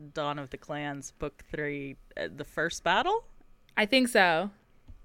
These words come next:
Speaker 2: The First Battle, and maybe the final battle for these cats. Probably not.
Speaker 1: Probably not.
Speaker 2: Probably not, though.
Speaker 1: Probably not.
Speaker 2: Uh,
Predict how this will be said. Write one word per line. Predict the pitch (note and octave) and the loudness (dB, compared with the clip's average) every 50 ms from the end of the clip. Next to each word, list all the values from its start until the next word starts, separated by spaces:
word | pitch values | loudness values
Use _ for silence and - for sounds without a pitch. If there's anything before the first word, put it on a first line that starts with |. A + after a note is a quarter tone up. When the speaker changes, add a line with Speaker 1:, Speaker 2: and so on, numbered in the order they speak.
| - _ - - - - - - - - - - _ _ _ _ _ _ _ - | -20 _ -20 -20 -20 -20 -20 -20 -20 -20 -20 -20 _ _ _ _ _ _ _ -6
Speaker 2:
The | G#3+ | -4
First | G#3 - A3 G#3+ G#3 G#3 - | 0 2 2 2 2 0 -2
Battle, | F3+ E3+ E3+ F3 F3 E3 E3 E3+ - - | -2 0 0 0 0 0 -2 -2 -4 -6
and | F3+ F3 F3 F3+ F#3 - - - _ _ _ _ _ _ _ - - _ _ _ _ _ _ _ _ - _ _ _ _ _ _ _ - | -8 -8 -8 -10 -10 -12 -16 -20 _ _ _ _ _ _ _ -20 -20 _ _ _ _ _ _ _ _ -20 _ _ _ _ _ _ _ -8
maybe | F#3+ F#3 E3+ E3+ F3+ F3+ | -6 -6 -4 -4 -4 -4
the | F3+ F3+ | -4 -4
final | - - F#3+ F#3 F#3 F#3 F3 | -2 -2 -2 0 -2 -2 -4
battle | F3 E3 D#3 D#3+ D#3+ E3 | -4 -2 -2 -2 -2 -4
for | E3 - E3 E3 | -6 -8 -8 -6
these | D#3+ D#3+ E3 - | -6 -6 -8 -8
cats. | - - E3 D#3+ - - - - - - | -8 -6 -6 -4 -6 -6 -8 -10 -12 -12
Probably | - - G3 F#3 F3 E3+ D#3 | -8 -6 -4 -4 -4 -4 -6
not. | D3+ D3 C3+ C#3 D#3+ F3 - - _ _ - | -8 -8 -8 -8 -8 -10 -10 -14 _ _ -16
Speaker 1:
Probably | - G3+ E3 D#3+ D#3+ F3 | -12 -10 -10 -10 -10 -14
not. | F#3 G3 G3 D#3+ - _ _ - | -14 -14 -14 -14 -16 _ _ -14
Speaker 2:
Probably | - F#3 E3+ F3 E3 E3+ | -12 -10 -10 -10 -10 -12
not, | E3+ E3+ E3 E3+ - | -12 -12 -14 -14 -14
though. | - - - | -14 -12 -10
Speaker 1:
Probably | - - - - - - - - - - - - - - - - - - - - - - - - _ _ _ - - | -10 -10 -10 -14 -16 -16 -16 -16 -16 -18 -18 -18 -18 -20 -20 -20 -18 -18 -18 -18 -18 -20 -20 -20 _ _ _ -4 -2
not. | G3 | 0
Speaker 2:
Uh, | F#3+ F#3 F#3 F3+ | 0 2 0 -2